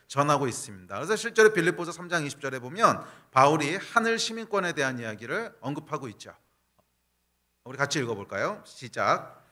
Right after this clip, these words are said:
"그러나 우리의 시민권은 하늘에 있는지라 거기로부터 구원하는 자, 곧 주 예수 그리스도를 기다리노니." 아, 저와 여러분은 땅에 속한 시민이 아니라 하늘에 속한 시민이라는 거예요.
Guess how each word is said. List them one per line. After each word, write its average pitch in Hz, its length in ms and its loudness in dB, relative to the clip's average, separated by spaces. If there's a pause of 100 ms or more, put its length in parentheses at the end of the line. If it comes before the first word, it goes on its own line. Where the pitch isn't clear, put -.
(260)
"그러나 165 380 10
우리의 165 340 4
시민권은 165 800 2
하늘에 202 360 6
있는지라 127 920 0 (340)
거기로부터 156 560 6
구원하는 139 500 4
자, 131 380 6
곧 151 340 6 (140)
주 165 260 6
예수 151 300 6
그리스도를 135 800 0
기다리노니." 131 1040 -2 (560)
아, 123 100 -6
저와 175 280 6
여러분은 170 520 0
땅에 226 240 4
속한 196 300 -4
시민이 165 340 -6
아니라 147 680 2
하늘에 214 260 4
속한 175 240 0
시민이라는 104 540 -10
거예요. 76 240 -20